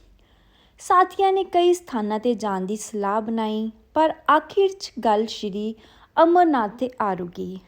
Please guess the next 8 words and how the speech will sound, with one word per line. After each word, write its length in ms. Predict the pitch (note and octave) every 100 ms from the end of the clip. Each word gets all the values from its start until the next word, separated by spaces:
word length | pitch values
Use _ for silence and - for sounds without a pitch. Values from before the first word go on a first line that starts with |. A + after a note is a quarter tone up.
| _ _ _ -
ਇਹ 220 | D#4 G4+
ਸਥਾਨ 500 | G4+ - A#3 G#3+ A3 - _ _ _ D4
ਜੰਮੂ 360 | F4 F#4 G4+
ਕਸ਼ਮੀਰ 520 | G4 F4+ E4 B3 C4
ਪ੍ਰਾਂਤ 440 | B3 A#3 G3+ F#3+ G#3
ਵਿੱਚ 240 | A#3 - -
ਪੈਂਦਾ 300 | G3 F3 E3+
ਹੈ। 240 | F3+ E3+